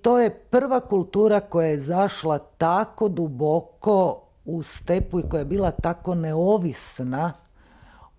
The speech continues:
o plovnim putovima, o rijekama i o bilo kojem drugom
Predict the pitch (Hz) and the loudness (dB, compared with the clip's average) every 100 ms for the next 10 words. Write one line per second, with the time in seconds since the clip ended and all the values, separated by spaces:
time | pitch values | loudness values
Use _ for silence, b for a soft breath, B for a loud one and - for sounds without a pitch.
0 | - 170 160 156 - 190 202 202 180 185 | 0 2 2 0 0 2 2 2 -2 -4
1 | 190 - 190 175 175 170 170 160 - 196 | -6 0 0 0 -2 0 -2 -4 -2 -2
2 | 170 160 165 165 185 190 190 180 170 B | 0 0 -2 -2 -2 0 2 2 0 B
3 | B B B B 190 185 165 160 285 285 | B B B B -2 0 0 2 4 4
4 | 226 - 196 220 214 190 180 196 214 233 | 0 -2 2 4 4 2 0 0 2 2
5 | 202 190 175 - | 4 2 2 -4